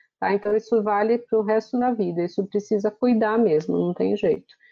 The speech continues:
Tem alguns estudos interessantes mostrando microbiota em célula tumoral com uma resposta diferente ao tratamento, que é algo bem novo,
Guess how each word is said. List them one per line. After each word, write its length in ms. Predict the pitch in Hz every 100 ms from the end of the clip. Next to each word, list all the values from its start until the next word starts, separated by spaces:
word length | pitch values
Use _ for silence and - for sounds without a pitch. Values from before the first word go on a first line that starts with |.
| _ _ -
Tem 100 | 226
alguns 280 | 254 269 247
estudos 360 | 247 262 240 226
interessantes 680 | 233 226 226 226 233 -
mostrando 500 | 240 233 240 233 233 226
microbiota 960 | 220 240 233 214 208 214 214 240 233 - _ _ _ 214
em 220 | 233 294
célula 400 | - 240 226 220
tumoral 580 | 220 208 202 190 196 208
com 80 |
uma 160 | 220 214
resposta 540 | 226 220 214 208 -
diferente 640 | 214 208 - 214 196 202 -
ao 80 | 208
tratamento, 640 | 208 208 220 202 180 190
que 80 | -
é 40 |
algo 200 | 190 185
bem 240 | 190 190 233
novo, 520 | 214 175 165 160 -